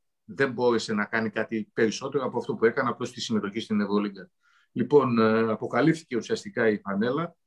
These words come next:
η επαιτειακή, ε, την, μάλιστα σε μια πολύ σεμνή τελετή, σε εισαγωγικά τελετή, την παρέδωσε ο Σταυρόπουλος στον Μαργαρίτη,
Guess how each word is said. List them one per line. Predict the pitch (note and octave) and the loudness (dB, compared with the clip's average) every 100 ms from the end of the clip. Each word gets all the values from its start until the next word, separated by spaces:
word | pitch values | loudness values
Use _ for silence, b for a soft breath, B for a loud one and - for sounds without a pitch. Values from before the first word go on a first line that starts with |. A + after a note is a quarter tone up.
| _ _ _ - | _ _ _ -2
η | G#2+ | 0
επαιτειακή, | - - G#2 G2 - C#3+ F3 - _ _ _ | 0 0 2 0 0 0 0 -4 _ _ _
ε, | - A#2 A2+ A2 A2 - - | 0 6 6 6 4 -2 -10
την, | A#2+ A#2 A#2 | -8 -8 -4
μάλιστα | B2+ C3 C#3+ | -4 -4 -4
σε | B2 B2+ | -8 -6
μια | C3+ C3 - _ - | -4 -4 -6 _ -10
πολύ | A#2 B2 | -8 -4
σεμνή | - A#2+ A#2 E3 D#3 | 2 4 4 4 4
τελετή, | C3 A2 G2 - A#2 A2 G#2+ G2+ G2 _ _ _ _ _ _ _ _ | 4 4 2 0 0 0 -2 -6 -10 _ _ _ _ _ _ _ _
σε | - A2+ | -4 -2
εισαγωγικά | G#2+ G2 G2 B2 A#2 | 2 0 2 2 4
τελετή, | G#2 - - C#3+ | 2 0 -4 -8
την | - A2 | -6 0
παρέδωσε | A2 B2 B2 A#2 A#2 | 2 2 0 -2 0
ο | A2 G#2+ G2+ G2 G2+ | 0 0 -4 -10 -4
Σταυρόπουλος | A2 G#2 A2+ A2+ A2+ | -2 0 0 0 -2
στον | - G2 G2 F#2+ | -2 -4 -6 -8
Μαργαρίτη, | F#2 F#2 G2+ B2 D3+ | -8 -6 -4 -4 -6